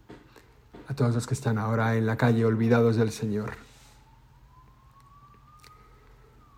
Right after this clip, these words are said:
Por eso es tan importante que nosotros meditemos muchas veces la creación vista así, ¿no?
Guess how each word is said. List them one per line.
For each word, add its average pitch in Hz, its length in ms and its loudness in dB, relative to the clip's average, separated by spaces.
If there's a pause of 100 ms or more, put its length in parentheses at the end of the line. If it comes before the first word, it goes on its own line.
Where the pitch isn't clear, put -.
(420)
Por 127 120 0
eso 160 120 0
es 143 60 -2
tan 151 160 0
importante 143 580 -2
que 135 100 -2
nosotros 123 680 -2
meditemos 123 640 0
muchas 123 400 0
veces 110 560 -6 (1000)
la 117 160 -2
creación 120 580 0
vista 120 380 -2
así, - 340 -10 (320)
¿no? 160 180 -10